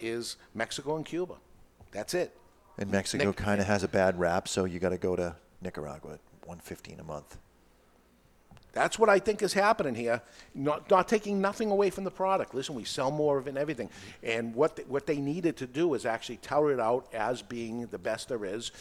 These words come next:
Speaker 1: But I'm saying
Speaker 2: So your,
Speaker 1: it's,
Speaker 2: your
Speaker 1: there's good
Speaker 2: barrier
Speaker 1: and bad at everything. There's good Nicaraguan cigars and bad Nicaraguan cigars. But it's getting the nod that this is the best. And it's, that's why they're going there. They're not going there because it's the climate and the people are passionate and,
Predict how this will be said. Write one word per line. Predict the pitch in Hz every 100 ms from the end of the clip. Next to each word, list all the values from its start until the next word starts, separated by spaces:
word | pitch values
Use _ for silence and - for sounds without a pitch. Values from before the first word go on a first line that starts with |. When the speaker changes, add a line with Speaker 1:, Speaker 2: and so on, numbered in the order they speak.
| - -
Speaker 1:
But | 110
I'm | 113 123
saying | - 127
Speaker 2:
So | 131
your, | 156
Speaker 1:
it's, | 139 - 131
Speaker 2:
your | 151 147
Speaker 1:
there's | 156 165 170
good |
Speaker 2:
barrier | 170 190
Speaker 1:
and | 180
bad | 170 165
at | 185 147
everything. | 123 123 139 151
There's | 113
good | 151 139
Nicaraguan | 160 165 156 156 147
cigars | - 175 165
and | 160
bad | 143 131
Nicaraguan | 131 123 120 117 117
cigars. | 123 123 135 - - - - -
But | 120 139 -
it's | 127 -
getting | 143 135 143 139
the | 139
nod | 135 131 131 135 131
that | 127 123 -
this | - 127
is | 135
the | 135
best. | 131 107 110 - - - - - - -
And | 117 117
it's, | 113 - - - - - -
that's | 123 -
why | 143 131
they're | 131
going | 123 113 110
there. | 104 101 104
They're | 107
not | 127 127
going | 127 123
there | 120 117
because | 110 104 110 98
it's | 98 -
the |
climate | - 117 104 113 120
and | 117
the | 104
people | 113 110 117
are | 117
passionate | 98 110 107 - 113 113 -
and, | 101 107